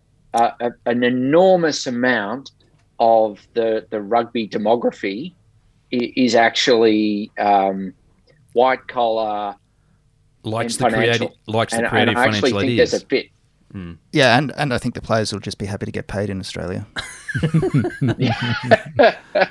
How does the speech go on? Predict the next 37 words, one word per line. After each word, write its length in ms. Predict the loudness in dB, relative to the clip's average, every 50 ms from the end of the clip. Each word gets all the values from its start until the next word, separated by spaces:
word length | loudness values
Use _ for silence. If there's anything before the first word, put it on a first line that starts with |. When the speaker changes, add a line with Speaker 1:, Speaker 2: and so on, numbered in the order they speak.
| -4 _ _ -4 -4 -4 -4 _ _ _ -4
Speaker 2:
Um, 380 | -2 0 0 0 0 0 0
but 100 | 0 0
look, 240 | 0 -2 -4 -4 -8
for 140 | -4 -2 0
me, 140 | 0 2 0
it's, 120 | 0 0
it's 200 | -2 -4 -4 -2
not 120 | -2 -2 -2
gonna 140 | 0 0 0
make 180 | 0 -2 -2
red 200 | -2 -4 -4 -4
card, 180 | -4 -4 -4 -2
yellow 180 | -2 -2 -4
card, 200 | -4 -4 -4 -2
but 60 | -2 -2
I 40 |
did 240 | -4 -4 -4 -6 -4
love, 400 | -2 -2 -2 -2 -2 -4 -8 -10 -8
uh, 240 | -6 -6 -4 -4 -6
Hamish's 400 | -6 -6 -6 -8 -8 -10 -12 -12
description 520 | -10 -10 -10 -8 -8 -10 -10 -8 -10 -12 -10
of 260 | -6 -6 -6 -4 -2
those 280 | -2 -2 -2 -2 -4 -6
results. 540 | -10 -8 -4 -4 -2 -2 -4 -6 -10 -10 -8
He 100 | -8 -10
said, 280 | -8 -8 -8 -8 -8 -8
"At 200 | -8 -10 -10 -8
the 160 | -10 -8 -8 -6
end 140 | -6 -6
of 60 | -8 -8
the 60 | -8
day, 460 | -8 -6 -4 -4 -4 -4 -6 -10 -12 -16 _ _ _ _ _ _ _ _ _
it 160 | -8 -6 -6
is 220 | -6 -8 -8 -8 -8
what 140 | -6 -6
it 100 | -6 -6
is." 480 | -8 -10 -10 -12 -12 -12 -12 -12 -14 _